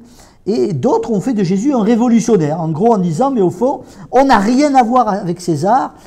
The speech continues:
et on doit tout rendre à Dieu. » En fait, euh, Jésus dit deux choses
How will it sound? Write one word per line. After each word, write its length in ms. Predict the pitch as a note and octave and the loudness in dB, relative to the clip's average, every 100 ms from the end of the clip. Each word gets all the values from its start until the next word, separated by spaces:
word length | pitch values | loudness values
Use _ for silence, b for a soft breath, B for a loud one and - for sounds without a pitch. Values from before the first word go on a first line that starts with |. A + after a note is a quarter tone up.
| B - | B -4
et 160 | B3+ | -2
on 160 | A#3+ F#3 | 0 0
doit 260 | F3 B3 | 2 0
tout 240 | B3+ - C4+ | 0 0 0
rendre 320 | G#3+ C4 F#3+ | 0 0 0
à 80 | E3 | 0
Dieu. » 400 | A#2+ C3+ A2 - - _ _ _ _ _ b b b b - | 2 -2 -2 -8 -20 _ _ _ _ _ b b b b -6
En 140 | E3 | -4
fait, 400 | E3+ D4 D4 - - _ | -2 -2 -2 -6 -20 _
euh, 200 | D3+ C#3+ | -10 -8
Jésus 560 | C3+ D#3 F3+ E3 C4+ D4 | -6 -4 -4 -4 -6 -6
dit 480 | A#2+ A2 F#3+ B3+ C#4 - _ _ _ _ _ _ _ - | -10 -6 -4 -4 -6 -14 _ _ _ _ _ _ _ -16
deux 320 | G2 F#2+ A#3 | -12 -2 -2
choses 520 | - - C#3 F3 E3 | -2 -6 -8 -8 -14